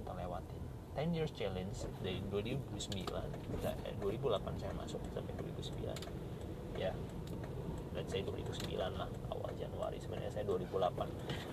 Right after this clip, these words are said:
bulan sebelas saya masuk perusahaan ini, dua ribu sembilan, let's say, sampai dua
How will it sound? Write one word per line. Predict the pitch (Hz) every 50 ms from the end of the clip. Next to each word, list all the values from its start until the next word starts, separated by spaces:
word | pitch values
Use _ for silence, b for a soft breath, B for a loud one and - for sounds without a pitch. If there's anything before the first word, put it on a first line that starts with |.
| B - 90
bulan | 95 92 90 92 98
sebelas | - - 95 85 87 87 87 -
saya | - - 92 -
masuk | - - - - - - - - - -
perusahaan | - - - - 95 90
ini, | 87 90 87 90 90 - - - - - - 98
dua | 95
ribu | 95 90 85
sembilan, | - - - - 87 85 87 87 87 90
let's | - - - - -
say, | - - - - - -
sampai | - 104 95 95 98 - -
dua | -